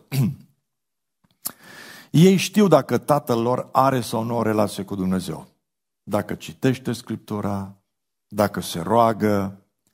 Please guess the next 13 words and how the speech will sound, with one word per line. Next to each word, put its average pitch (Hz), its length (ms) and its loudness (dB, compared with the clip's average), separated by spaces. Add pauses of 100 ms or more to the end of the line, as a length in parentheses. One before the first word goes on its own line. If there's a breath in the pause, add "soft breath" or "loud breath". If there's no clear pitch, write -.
(340 loud breath)
dacă 143 260 2
ceea 190 260 2
ce, 135 480 0
în 131 180 0
cazul 139 340 2
meu, 120 180 0
predică 143 560 0
de 127 100 -2
la 123 140 4
amvon 135 680 -2
trăiește 131 420 0
în 123 120 -2
casă. 87 500 -2